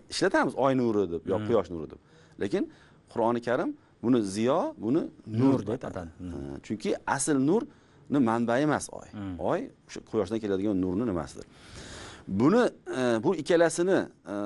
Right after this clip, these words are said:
Speaker 1: kunduzni chirog'i, buni tunni chirog'i qilgandan tashqari va qaddarahu manazila dedi.
Speaker 2: Hmm.
Speaker 1: <clears throat> Ya'ni bularni, oy, quyoshlarni turli tuman manzillarga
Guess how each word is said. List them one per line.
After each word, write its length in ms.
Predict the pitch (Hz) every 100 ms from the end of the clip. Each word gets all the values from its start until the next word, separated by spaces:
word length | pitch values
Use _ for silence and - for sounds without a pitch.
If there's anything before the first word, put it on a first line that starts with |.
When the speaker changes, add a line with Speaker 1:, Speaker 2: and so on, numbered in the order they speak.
| 98 90 - - - -
Speaker 1:
kunduzni 500 | - 156 147 120 117
chirog'i, 340 | 117 131 147 147
buni 140 | 135
tunni 300 | - 131 123 120
chirog'i 360 | 123 117 117
qilgandan 420 | 107 120 113 120 117
tashqari 600 | - 120 - 117 143 247 294 - - - - - - - - 113
va 100 | 120
qaddarahu 640 | - 165 143 214 202 220 175
manazila 640 | 156 175 151 117 95 78
dedi. 240 | 52 57 - - -
Speaker 2:
Hmm. 340 | 101 92 87 127 120
Speaker 1:
<clears throat> 280 | 113 101 101
Ya'ni 220 | 120 190 202 - - - - _ _ _ 107
bularni, 520 | 120 156 160 165 220 -
oy, 180 | 165
quyoshlarni 760 | 180 156 139 135 131 135 147 214 240 _ _ _ _ _ _ _ _ -
turli 300 | 156 202 233
tuman 340 | 233 170 220 175
manzillarga 840 | 120 139 143 139 143 143 139 170